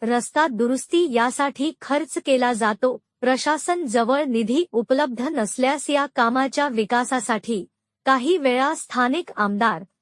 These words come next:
खासदार किंवा नगरसेवक यांच्या स्थानिक विकास निधीतून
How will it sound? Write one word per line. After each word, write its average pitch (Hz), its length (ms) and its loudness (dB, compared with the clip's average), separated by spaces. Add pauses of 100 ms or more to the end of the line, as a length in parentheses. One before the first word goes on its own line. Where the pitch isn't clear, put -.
(140)
खासदार 277 680 0
किंवा 277 300 -2
नगरसेवक 285 880 0
यांच्या 269 460 0
स्थानिक 254 540 -2
विकास 262 500 0
निधीतून 269 580 0